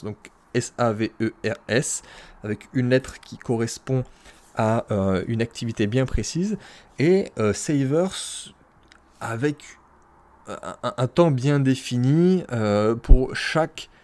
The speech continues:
activité. Donc, pour ceux qui ne connaissent pas, si tu ne, t'as pas lu le livre ou si tu connais pas, savers, euh, je vais les répertorier. Donc, S pour silence, donc c'est méditation ou prière.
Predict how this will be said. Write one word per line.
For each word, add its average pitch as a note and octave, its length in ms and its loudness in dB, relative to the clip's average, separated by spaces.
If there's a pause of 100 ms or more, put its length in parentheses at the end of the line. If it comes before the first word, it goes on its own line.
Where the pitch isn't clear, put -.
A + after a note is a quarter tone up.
(220)
activité. C3 600 -4
Donc, A2+ 180 -2
pour - 160 6
ceux C4 140 -2
qui A3 100 -4
ne F3+ 80 2
connaissent A2 380 -2
pas, D#3 220 2
si - 160 -8
tu - 180 -12
ne, A2 100 -8 (320)
t'as G#2+ 100 -4
pas G#2 140 -4
lu G2+ 120 0
le G2 60 -4
livre G#2+ 320 0
ou G2+ 40 -6
si - 180 -10
tu - 120 -14
connais G2+ 200 0
pas, D#3+ 160 -2 (480)
savers, D3 880 2 (160)
euh, A#2 160 0
je G#2 140 -2
vais G#2 240 0
les A2 140 -4
répertorier. A2 560 -2
Donc, B2 300 -2
S C#3 280 2
pour G#2+ 240 -2
silence, A#2 560 -2
donc G2+ 140 -8 (100)
c'est G2+ 200 -4
méditation G2+ 880 -2
ou A2 60 -6
prière. C3+ 500 0